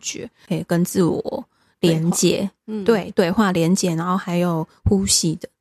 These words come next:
Speaker 1: 所以我就想说，那有没有什么机缘、什么课？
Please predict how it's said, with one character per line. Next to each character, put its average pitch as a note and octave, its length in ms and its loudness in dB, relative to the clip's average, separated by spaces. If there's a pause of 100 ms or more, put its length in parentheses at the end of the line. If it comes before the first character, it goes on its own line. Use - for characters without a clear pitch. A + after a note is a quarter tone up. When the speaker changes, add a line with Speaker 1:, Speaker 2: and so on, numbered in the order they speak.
(220)
Speaker 1:
所 - 120 2
以 C4 60 4
我 F#3 160 4
就 G#3 160 2
想 E3+ 180 -6
说， - 200 -2
那 G#3+ 160 2
有 F3 120 0
没 G3 120 2
有 F#3+ 280 2
什 - 140 -4
么 C#3+ 80 -2
机 G3+ 280 0
缘、 G#3 200 0
什 - 80 -4
么 - 80 -4
课？ A#3+ 320 0